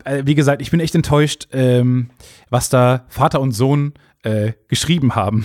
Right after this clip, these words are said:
<laughs> Lawrence und sein Sohn, weiß nicht mehr, wie er heißt, Cast-, Castan, äh, die das Drehbuch geschrieben haben, die auch damals, äh, an den Originalfilmen beteiligt waren, zumindest der Vater.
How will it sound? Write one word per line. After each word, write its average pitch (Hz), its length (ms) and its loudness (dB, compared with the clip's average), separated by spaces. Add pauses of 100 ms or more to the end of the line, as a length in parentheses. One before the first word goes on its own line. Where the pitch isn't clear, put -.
<laughs> 104 80 4
Lawrence 123 480 0 (400)
und 117 260 2
sein 113 200 2
Sohn, 117 360 2
weiß 113 180 0
nicht 107 220 -2
mehr, 104 140 -4
wie 98 60 -2
er 90 80 -4
heißt, 92 260 -8
Cast-, 123 360 -4
Castan, 104 460 -4 (320)
äh, 104 180 -4
die 113 220 0
das 107 140 -6
Drehbuch 175 240 0
geschrieben 131 280 0
haben, 120 80 4
die 123 100 2
auch 135 140 0
damals, 151 440 0 (260)
äh, 123 100 -6
an 123 120 -2
den 139 100 2
Originalfilmen 135 540 2
beteiligt 123 400 0
waren, 117 300 0 (420)
zumindest 131 320 0
der 113 80 0
Vater. 123 320 0